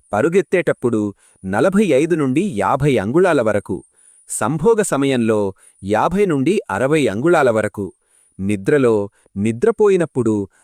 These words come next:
అరవై నుండి డెబ్భై అంగుళాల వరకు. అందుకే మన శాస్త్రాల్లో కామం, క్రోధంపై నియంత్రణ ఉంచమని చెప్పబడింది.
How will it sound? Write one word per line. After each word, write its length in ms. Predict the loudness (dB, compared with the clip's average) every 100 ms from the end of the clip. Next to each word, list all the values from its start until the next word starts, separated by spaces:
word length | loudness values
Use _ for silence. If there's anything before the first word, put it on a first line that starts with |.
| _ -4
అరవై 340 | 0 2 4
నుండి 320 | 2 2 0
డెబ్భై 520 | 0 -2 -4 -2 0 0
అంగుళాల 440 | 2 2 4 2
వరకు. 420 | 2 -2 -4 -8 -10 _ _ _ _ -6
అందుకే 460 | -2 0 0 0
మన 200 | 2 0
శాస్త్రాల్లో 880 | 0 -4 -6 -4 -2 0 0 0 -2 -6 _ _ -4
కామం, 560 | -2 0 0 -2 -4 -10 -6
క్రోధంపై 640 | 2 2 2 -2 0 2
నియంత్రణ 540 | 2 0 0 0 2 2
ఉంచమని 440 | 0 -2 0 0
చెప్పబడింది. 800 | 0 -2 -2 -2 -4 -4 -6 -10